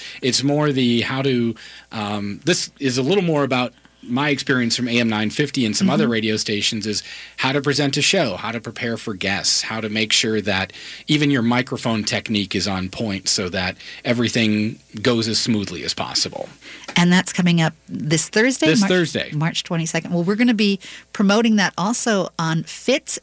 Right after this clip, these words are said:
Speaker 2: dash radio dot com. You can even sign up for coming to the workshop.
Speaker 1: Yep.
Speaker 2: I know Ian would love to see A M nine fifty listeners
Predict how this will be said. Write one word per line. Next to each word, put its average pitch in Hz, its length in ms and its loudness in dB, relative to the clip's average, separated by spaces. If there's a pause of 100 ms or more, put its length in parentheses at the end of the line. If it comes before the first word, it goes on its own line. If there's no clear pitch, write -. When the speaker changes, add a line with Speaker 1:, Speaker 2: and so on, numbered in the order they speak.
(100)
Speaker 2:
dash 190 560 0
radio 214 800 2
dot 180 400 -4
com. 196 500 -2
You 147 80 -6
can 170 140 -8
even 165 180 -4
sign 160 480 0
up 185 220 2
for 139 360 -4
coming 208 340 4
to 185 100 0
the 165 100 0
workshop. 156 600 -2
Speaker 1:
Yep. 135 200 0 (120)
Speaker 2:
I 180 80 4
know 170 280 4
Ian 175 260 2
would 143 140 -4
love 135 200 -4
to 226 100 -8
see 139 380 -4
A 143 140 2
M 139 100 -2
nine 135 220 0
fifty 131 340 -8
listeners 160 580 -2